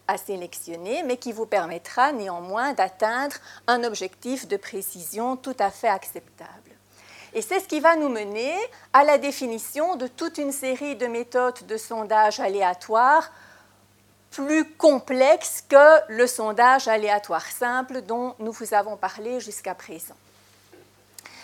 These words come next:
Si l'information auxiliaire dont vous disposez est un peu moins riche, que vous connaissez la moyenne, le total de certaines variables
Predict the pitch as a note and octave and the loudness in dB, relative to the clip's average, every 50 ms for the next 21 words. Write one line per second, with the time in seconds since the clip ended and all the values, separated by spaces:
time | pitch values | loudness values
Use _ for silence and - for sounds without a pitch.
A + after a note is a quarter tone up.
0 | - - - - _ _ _ _ _ _ - - - G4 G#4+ G#4+ G4 F4+ F4 - | -20 -20 -20 -20 _ _ _ _ _ _ -10 -2 4 4 6 6 6 4 4 4
1 | F#4 E4+ E4 E4 D#4+ D4+ - - F#4+ F#4+ F4+ - - D#4 D4+ D4+ D#4 E4 E4 E4 | 2 2 4 2 0 0 -2 -2 -2 -2 -4 -4 -6 -6 -6 0 2 4 4 4
2 | D4+ B3+ C#4 C#4 C4+ B3+ C4+ B3 A3+ B3+ B3+ - _ B3+ B3+ C4 B3+ B3+ C#4+ D4 | 4 2 0 -2 -2 -2 -6 -6 -6 -10 -10 -8 _ -4 -4 -4 -4 -4 -4 -2
3 | D4 D4 D4 C4 - - _ _ _ - A3 G#3+ A#3 A3 A3 A3 - - D4+ D4+ | -2 0 -2 -4 -4 -8 _ _ _ -4 -2 0 2 0 0 -2 -4 -2 -2 0
4 | C#4+ C4+ B3 A#3+ A3 G#3+ G#3+ G#3 - G#3+ A3 C#4 C#4 - - - - _ _ _ | 0 0 0 0 0 -2 -4 -6 -8 -10 -10 -8 -8 -8 -8 -10 -14 _ _ _
5 | _ - _ _ - C4 A#3+ A#3 C4 C4 - C4+ C4 B3+ C4+ C4 - - D4 C#4+ | _ -20 _ _ -4 -4 -4 -2 -2 0 0 2 2 2 0 0 -2 -2 -2 0
6 | C#4+ C#4+ D4 C#4+ C#4 - _ _ _ _ _ _ - F3 F#3+ F#3+ F#3+ G3 G3+ G#3 | 0 0 -2 -4 -8 -14 _ _ _ _ _ _ -10 -8 -8 -6 -2 -2 -2 -2
7 | G#3 G#3 A#3 B3+ C#4+ D#4 E4 E4+ E4+ - _ - G3+ G#3+ G#3 - A#3+ A#3+ A#3+ - | 0 0 0 0 0 0 -2 -4 -6 -8 _ -10 -10 -10 -2 0 0 0 2 2
8 | - D4 D4+ D#4+ D#4+ B3+ A3+ A3+ - - A#3+ A#3+ - - - C#4 C4+ C4+ B3+ A3 | 6 6 8 8 6 4 2 -2 0 -2 -2 -2 0 0 0 0 2 0 0 2
9 | A#3 A#3 A#3 - B3+ B3+ B3 A#3+ B3 A#3 A3+ A3 | 2 2 2 2 2 4 6 6 6 4 0 -4